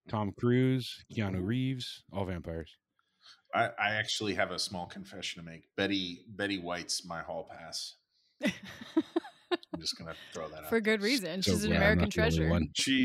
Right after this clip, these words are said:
Speaker 3: Yeah.
Speaker 2: she reminds me of, uh, she reminds me of my best friend's mom, so.
Speaker 3: Oh, I mean, I don't know if that makes it better or worse, but that's cool. <laughs>
Speaker 1: I, I know your best friend's mom.
Speaker 3: I was gonna say,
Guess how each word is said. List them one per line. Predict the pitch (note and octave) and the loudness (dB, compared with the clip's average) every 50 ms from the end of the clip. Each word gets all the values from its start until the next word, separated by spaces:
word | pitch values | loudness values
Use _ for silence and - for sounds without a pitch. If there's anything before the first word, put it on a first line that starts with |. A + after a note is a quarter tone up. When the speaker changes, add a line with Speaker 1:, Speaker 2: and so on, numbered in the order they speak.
| B2 A#2+ | 4 2
Speaker 3:
Yeah. | - | 2
Speaker 2:
she | - - C3 | 0 2 2
reminds | B2+ B2 A2+ A#2 A#2 A2+ A2+ - G2 | 2 2 4 4 4 4 2 0 -2
me | A2+ A2 G#2 - | -2 0 2 2
of, | F#2+ F#2 - | 2 2 2
uh, | F2+ F2+ F2 F2 E2+ E2+ | 2 2 4 2 2 0
she | - - D3+ | 2 4 6
reminds | D3+ D3+ C#3+ C#3+ C#3+ C#3 B2 B2 | 6 8 8 6 4 4 2 0
me | C#3 C3 | 0 0
of | A#2+ | 2
my | A2+ G#2 | 2 0
best | F#2 G2 G2 F#2+ - | 2 2 2 0 0
friend's | - G2+ F#2 F2 D#2+ D#2+ | -2 -4 -6 -6 -8 -8
mom, | E2+ E2+ E2 D#2+ D2+ D2 D2 | -8 -8 -8 -8 -8 -6 -6
so. | - - E2 D2+ D2+ D2 - _ - - - _ - - _ _ _ _ _ _ _ _ _ _ _ _ - | -4 -4 -4 -8 -10 -14 -4 _ -2 -2 -2 _ -14 -14 _ _ _ _ _ _ _ _ _ _ _ _ -4
Speaker 3:
Oh, | G3 G3 F3+ F3+ F3 F3 - - - _ | -4 -4 -2 -4 -6 -8 -8 -12 -14 _
I | - F3 | -8 -6
mean, | G3 G#3+ G#3 G3+ G3+ G3+ G3 - _ - | -6 -4 -6 -6 -6 -8 -10 -12 _ -8
I | |
don't | G3 G3+ | -4 -4
know | G3+ | -2
if | G3+ | -2
that | - G#3+ | -2 -2
makes | G#3 G#3+ G3+ - | -2 -4 -4 -6
it | G#3+ F#3+ | -2 -2
better | G#3 G#3 G#3+ A3+ | 0 0 2 0
or | A3+ | 0
worse, | A3 G3+ F3+ F3 - | 2 0 0 -2 -2
but | - - E3 D#3+ E3+ G#3 G#3 - _ - - - | -4 -6 -6 -6 -6 -8 -12 -16 _ -16 -8 -6
that's | F#3 F#3+ - - | -6 -6 -6 -8
cool. | - - F3 D#3+ E3+ A3+ - - - G#4 - - - - | -8 -6 -4 0 2 2 2 4 2 4 4 4 2 4
<laughs> | - - - - F4+ - - | 2 0 2 2 -2 0 2
Speaker 1:
I, | - - - - B3 - | -2 -2 -2 -6 -2 4
I | - F3+ A3 | 6 6 6
know | F3 C#3+ F#3 | 8 6 6
your | A3+ D3+ G#2 | 6 6 4
best | F2 G#2 G2+ G2 - - | 4 2 0 0 0 -2
friend's | B2+ A#2+ A2+ A2+ G#2+ A2+ | 0 0 0 0 0 0
mom. | B2+ A#2 | 10 12
Speaker 3:
I | C#3+ - C4 | 12 12 12
was | B3+ - | 12 12
gonna | - D4 C#4 C#4 - | 10 12 10 8 8
say, | - C#4+ C4+ B3 A3+ C#4 | 8 8 10 10 10 8